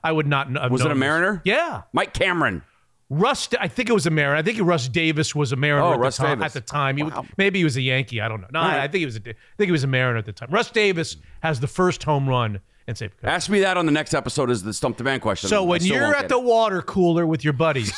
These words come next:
Speaker 2: <laughs> Yes, I love the water
Speaker 1: ask
Speaker 2: cooler.
Speaker 1: him how many Mariners <laughs> in the history of the organization have hit more home runs than Mike Trout at that ballpark. The answer is only fifteen guys.
Speaker 2: Fifteen.
Speaker 1: He's, and he's moving up the charts.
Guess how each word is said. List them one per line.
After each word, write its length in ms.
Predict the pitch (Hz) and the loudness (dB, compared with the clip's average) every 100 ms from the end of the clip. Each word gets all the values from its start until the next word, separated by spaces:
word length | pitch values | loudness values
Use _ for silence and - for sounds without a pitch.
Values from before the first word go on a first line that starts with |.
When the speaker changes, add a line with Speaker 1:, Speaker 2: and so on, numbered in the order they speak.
| - | -10
Speaker 2:
<laughs> 120 | - | -8
Yes, 320 | 120 117 - | -6 -6 -4
I 40 | |
love 160 | 98 98 | -4 -2
the 60 | 101 | 0
water 100 | 190 | 0
Speaker 1:
ask 260 | 247 95 | 0 0
Speaker 2:
cooler. 160 | 220 196 | 0 2
Speaker 1:
him 60 | |
how 180 | 165 247 | 2 0
many 420 | 277 269 247 233 - | 0 2 2 0 -4
Mariners 1000 | 151 165 202 285 320 311 277 208 120 855 - 906 | -4 0 2 2 4 4 4 0 -2 -10 -14 -14
<laughs> 180 | _ - | _ -4
in 160 | 262 277 | -2 2
the 160 | 269 | 0
history 580 | 208 175 370 - - 349 | 0 0 -2 0 2 2
of 100 | 294 | 2
the 80 | 277 | 2
organization 840 | 277 269 254 180 254 254 - 185 - _ - | 0 2 -2 0 0 0 -2 -2 -4 _ -4
have 160 | 190 | 0
hit 180 | 202 208 | 0 0
more 400 | 175 180 208 233 | 0 2 4 2
home 380 | 175 196 202 185 | 2 2 2 2
runs 540 | 185 190 160 151 147 - _ - | 2 2 2 -2 -4 -10 _ -4
than 160 | 160 160 | -2 0
Mike 380 | 165 190 196 - | 0 0 0 -4
Trout 380 | - 196 180 - | -2 0 0 -2
at 180 | 160 - | -6 -2
that 200 | 160 - | -2 2
ballpark. 480 | 175 170 147 139 - - _ | 2 2 2 0 0 -12 _
The 160 | 160 185 | -8 -4
answer 340 | 175 190 - 196 | 0 0 0 0
is 140 | 165 | 0
only 340 | - 156 160 165 | -2 -2 0 -2
fifteen 480 | - 127 - 127 117 | -2 -4 -4 -4 -4
guys. 140 | 87 | -4
Speaker 2:
Fifteen. 580 | 110 131 - - 98 110 | -2 -2 -6 -10 -4 -2
Speaker 1:
He's, 140 | 214 | 0
and 460 | 151 139 156 175 185 | -2 -4 -4 -2 -2
he's 140 | 156 | 0
moving 340 | 156 214 254 254 | 2 2 2 0
up 160 | 262 | -2
the 40 | 262 | -6
charts. 600 | - 170 139 - 85 - | -2 0 0 -4 -6 -4